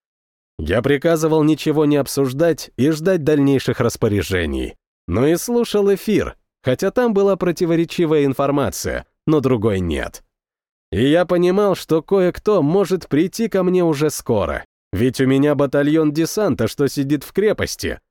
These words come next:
Раз не смогли убить меня, то могут попытаться договориться, чтобы я захватил крепость. Ведь императрица ближе всего к столице, и она может там оказаться уже к вечеру.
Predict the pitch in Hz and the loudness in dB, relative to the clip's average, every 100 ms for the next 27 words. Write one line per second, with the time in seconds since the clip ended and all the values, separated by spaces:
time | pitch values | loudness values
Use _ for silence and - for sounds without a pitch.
0 | _ 98 117 127 135 131 131 139 147 156 | _ -2 -2 0 -2 0 0 0 2 2
1 | 151 185 175 160 151 143 104 101 117 156 | 0 -2 -2 0 2 2 -2 -2 0 0
2 | 185 170 - 165 170 160 190 170 175 151 | 0 -2 -2 -2 -2 0 -2 -2 -4 -4
3 | 151 160 160 180 202 - 180 - 180 156 | -2 0 0 0 -2 -4 -4 -2 -2 2
4 | 151 143 131 - 127 131 120 - 104 82 | 2 2 0 0 -2 0 -2 0 -2 -2
5 | - 62 - - _ _ _ _ 85 107 | -6 -8 -10 -16 _ _ _ _ -2 -2
6 | 113 113 127 139 127 143 123 110 104 151 | 0 -2 0 0 0 -2 -2 -4 -2 0
7 | 156 135 127 147 143 131 - 143 156 151 | 0 0 -2 -2 -2 -4 -2 0 0 -2
8 | - 73 - _ - 101 131 165 180 214 | -4 -6 -8 _ -4 0 2 2 2 0
9 | 165 170 175 170 156 160 165 196 - 156 | 0 -2 0 0 0 -2 0 -2 0 0
10 | 135 107 120 98 95 73 - 87 67 58 | 2 2 -2 -2 -4 -4 -4 -4 -6 -8